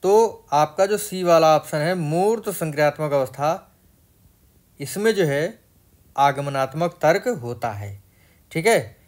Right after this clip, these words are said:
इसको आप लोग ध्यान रखिएगा। और मूर्त संक्रियात्मक अवस्था में पलटावी का गुण पाया जाता है, बच्चा इसमें सही अनुपात कर लेता है, मूर्त वस्तुओं पर आधारित चिंतन करता है, क्रम, आकार, भार और क्रमबद्धता आदि को समझने लगता है, दिनांक,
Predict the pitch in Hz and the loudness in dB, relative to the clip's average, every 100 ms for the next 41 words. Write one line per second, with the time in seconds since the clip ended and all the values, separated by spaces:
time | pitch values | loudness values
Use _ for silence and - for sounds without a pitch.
0 | _ 127 - 165 151 143 151 120 135 165 | _ -18 -6 0 0 0 -8 -6 -6 -4
1 | 160 160 185 - _ _ _ _ - 147 | -2 0 0 -4 _ _ _ _ 0 4
2 | 180 180 160 120 147 208 254 226 220 190 | 4 0 -8 -6 -2 2 0 -2 -4 -2
3 | 165 170 165 175 160 151 - 156 156 139 | 2 2 2 0 0 0 -2 -4 -2 -4
4 | 131 135 135 135 135 127 135 135 147 175 | -2 -4 -4 -4 -6 -6 -4 2 4 4
5 | 170 170 165 139 127 143 120 139 120 135 | 2 2 0 -4 -4 -4 -4 -8 -8 -6
6 | 160 156 165 151 165 160 165 156 165 170 | -4 2 2 2 0 0 2 2 2 -2
7 | - _ _ - 131 170 202 202 175 151 | -12 _ _ -12 -4 0 0 0 -2 -2
8 | 165 165 156 147 135 131 143 143 131 160 | -4 -2 0 2 0 -2 -4 -6 -6 -4
9 | 165 165 160 160 160 170 170 156 147 151 | -2 0 2 0 0 -2 -2 0 0 2
10 | 160 147 131 156 160 160 131 127 123 123 | 0 0 0 0 0 -4 -10 -6 -6 -4
11 | 127 151 147 139 131 127 123 160 165 160 | 0 2 0 -4 -8 -8 -6 -2 -2 0
12 | 165 156 165 165 _ _ _ _ _ _ | 0 2 0 -6 _ _ _ _ _ _
13 | _ _ _ _ _ _ 127 147 165 185 | _ _ _ _ _ _ -8 -2 2 4
14 | 190 151 | 4 0